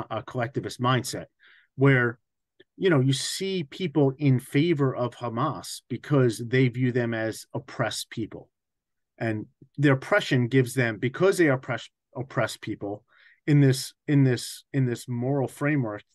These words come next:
um, that I don't think you or I really need to, n-, need to dig into, um, you know, we, uh, here. I mean, I, you know, it's been done, done a lot,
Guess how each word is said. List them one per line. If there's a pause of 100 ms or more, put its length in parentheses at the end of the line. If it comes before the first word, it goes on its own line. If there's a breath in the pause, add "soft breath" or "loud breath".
(140)
um,
that
I
don't
think (100)
you
or
I
really
need
to, (140)
n-,
need
to
dig
into,
um,
you
know,
we, (120)
uh, (100)
here.
I
mean,
I,
you
know,
it's
been
done,
done
a
lot,